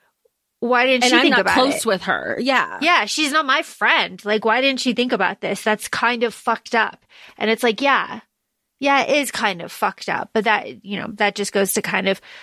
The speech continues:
Speaker 1: uh, y-, that is used to separate the sisters, you know, you know, into what their priorities, responsibilities, and awareness are.
Speaker 2: Yeah, and, and, and I think it also contributes to, to how they see each other, clearly, because,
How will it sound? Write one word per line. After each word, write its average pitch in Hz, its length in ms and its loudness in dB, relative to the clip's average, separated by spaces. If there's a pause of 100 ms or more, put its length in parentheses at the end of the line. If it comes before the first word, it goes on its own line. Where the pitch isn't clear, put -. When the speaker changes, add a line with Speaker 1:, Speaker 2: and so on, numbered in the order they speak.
(120)
Speaker 1:
uh, 202 360 2
y-, 226 200 -10 (100)
that 254 160 2
is 226 140 -6
used 277 300 2
to 247 80 0
separate 226 380 0
the 208 100 -2
sisters, 208 640 -4
you 202 80 0
know, - 240 -4
you 208 100 -6
know, - 220 -12 (420)
into 170 540 -2 (140)
what 202 280 -4
their 180 340 2 (380)
priorities, 233 600 2
responsibilities, 208 920 0
and 190 240 0
awareness 185 600 -2
are. - 340 -4 (320)
Speaker 2:
Yeah, 392 200 0
and, 302 160 -2 (100)
and, 294 480 -2
and 285 180 2
I - 160 0
think 381 160 -4
it 415 80 2
also 311 180 -2
contributes 262 680 -2 (140)
to, 233 180 2 (220)
to 240 180 0
how 220 180 2
they 208 140 2
see 196 340 -2
each - 260 -2
other, 202 400 2 (300)
clearly, 226 480 2
because, 202 800 0